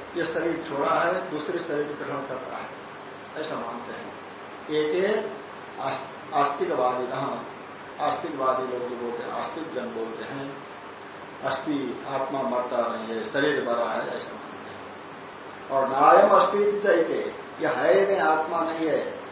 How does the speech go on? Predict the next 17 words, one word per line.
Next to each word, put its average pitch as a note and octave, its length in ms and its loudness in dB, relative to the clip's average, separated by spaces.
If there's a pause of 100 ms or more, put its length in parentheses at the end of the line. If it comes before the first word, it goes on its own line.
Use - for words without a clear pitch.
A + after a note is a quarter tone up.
(400)
ये D3+ 120 2
शरीर D#3+ 520 2 (200)
के D3 100 0
साथ C#3+ 400 2
ही D#3 80 0
चैतन्य C#3 560 -2
भास - 320 -2
रहा C3+ 140 -2
था, E3 440 -2 (320)
चैत-, - 460 2
शरीर C#3+ 280 2
गया, D#3 320 2
चैतन्य C#3 460 0
भी - 80 -8
समाप्त B2 380 -8
हो A2 60 -8
गया। - 300 -10